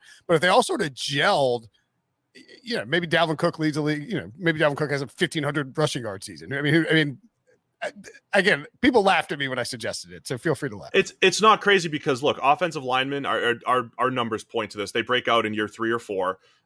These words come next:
Speaker 2: Um, that's, you know, Bradbury's heading into year three, and, uh, Ezra Cleveland's heading into year two. But the point is, a lot of guys go from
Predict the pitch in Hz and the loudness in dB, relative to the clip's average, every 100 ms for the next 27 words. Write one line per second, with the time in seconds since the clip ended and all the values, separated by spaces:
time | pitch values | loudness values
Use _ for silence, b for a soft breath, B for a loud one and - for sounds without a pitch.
0 | - 101 95 107 113 - 127 110 95 120 | 0 2 2 0 0 -2 -2 -2 2 2
1 | 117 120 117 117 117 113 107 110 107 107 | 4 4 2 2 0 0 -4 -4 -2 -2
2 | - 101 101 104 101 95 95 _ _ - | -4 -4 -2 -2 -4 -6 -12 _ _ -6
3 | 78 120 117 - 123 120 117 117 113 110 | 0 0 0 -2 -2 -2 -2 -2 0 0
4 | 113 113 - 110 104 104 127 143 160 190 | 0 0 0 0 2 0 -2 -2 -2 2
5 | 185 147 120 127 131 139 147 127 120 117 | 4 4 2 0 4 6 6 4 4 2
6 | - 123 117 - 113 104 101 | 2 4 4 4 0 2 -2